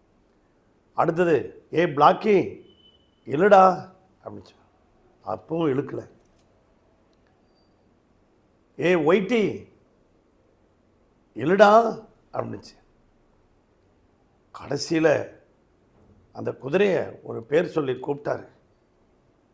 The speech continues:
"டேய் பிரௌனி, நீயும் சேர்ந்து அவனோட இழுடா" அப்படின்னு சொன்னோடனே சர்றன்னு இழுத்துருச்சு. இழுத்து கார் மேல கொண்டுட்டு வந்துருச்சு. மேல வந்தோடனே அவர் நன்றி சொன்னார்.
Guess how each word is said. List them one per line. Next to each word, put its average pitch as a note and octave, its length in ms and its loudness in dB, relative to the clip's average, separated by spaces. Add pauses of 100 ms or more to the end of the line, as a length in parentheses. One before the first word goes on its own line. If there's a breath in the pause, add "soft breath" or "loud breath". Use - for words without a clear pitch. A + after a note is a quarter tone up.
(1500)
"டேய் F#3 560 2 (400)
பிரௌனி, G#3+ 680 2 (720)
நீயும் A3+ 360 0
சேர்ந்து A3 640 4
அவனோட - 20 2
இழுடா" G#3+ 640 2 (240)
அப்படின்னு D3+ 360 -6
சொன்னோடனே D3 560 -4 (180)
சர்றன்னு B3+ 420 0
இழுத்துருச்சு. D3+ 440 -4 (1080)
இழுத்து F#3 300 -4
கார் C#3+ 260 0
மேல C3+ 240 -6
கொண்டுட்டு A#2+ 360 -14
வந்துருச்சு. - 380 -20 (2000)
மேல G#3+ 220 0
வந்தோடனே F3 220 2
அவர் D#3+ 200 2
நன்றி D3 240 -4
சொன்னார். B2 360 -6